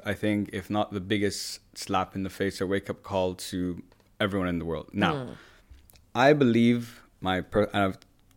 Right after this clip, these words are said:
Speaker 1: I was saying this during, I'm like, "Watch, you guys. Now we're in covid, myself included. Like, I'm s-, like, I'm worried. I'm gonna be so safe, whatever." Watch in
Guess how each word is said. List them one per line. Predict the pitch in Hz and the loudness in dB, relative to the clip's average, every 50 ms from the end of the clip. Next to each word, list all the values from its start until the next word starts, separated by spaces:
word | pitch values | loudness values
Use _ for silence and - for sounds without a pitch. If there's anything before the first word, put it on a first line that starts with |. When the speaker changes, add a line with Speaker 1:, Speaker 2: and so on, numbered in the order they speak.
| - - | -10 -6
Speaker 1:
I | 101 95 | -2 -2
was | 92 87 - | -2 -2 0
saying | - 101 98 95 95 | 0 0 0 2 0
this | 95 90 | -2 -4
during, | 92 95 92 90 90 87 87 | -2 0 0 0 0 0 -2
I'm | 90 | -2
like, | 90 95 101 | -2 0 2
"Watch, | 104 101 98 95 - - | 4 6 6 4 4 -4
you | - | -10
guys. | - - - - - | -10 -12 -12 -10 -6
Now | - 95 95 98 104 | -4 -2 2 4 4
we're | 101 101 98 | 4 4 2
in | 101 98 92 | 0 0 -4
covid, | - - 87 87 87 92 95 107 117 - _ _ | -4 -4 -6 -4 -4 -6 -8 -10 -10 -18 _ _
myself | 101 107 104 - 131 143 143 - | 0 0 6 8 8 8 8 6
included. | 123 - 120 117 107 113 107 | 0 0 0 0 0 -2 -4
Like, | - 87 - - | -6 -10 -10 -10
I'm | 95 87 | -12 -12
s-, | 82 - - - - - | -12 -14 -14 -16 -18 -18
like, | - - - | -16 -16 -14
I'm | 87 87 | -12 -8
worried. | 87 92 90 92 92 90 92 | -4 -2 -2 -2 -2 -4 -6
I'm | 92 | -8
gonna | 87 82 78 80 | -10 -10 -10 -10
be | 82 85 | -10 -10
so | - - - | -12 -10 -8
safe, | 87 - - 92 85 80 - - | -10 -6 -6 -4 -6 -6 -8 -8
whatever." | 85 92 92 92 - - - _ _ - - - - - - - - - - - - - - - - - _ _ _ | -8 -6 -6 -6 -8 -10 -14 _ _ -20 -20 -20 -20 -20 -20 -20 -20 -20 -20 -20 -20 -20 -20 -20 -20 -20 _ _ _
Watch | - 120 143 180 185 - - | 4 6 8 8 6 4 0
in | - 147 143 139 135 123 - | 0 4 4 4 4 2 -2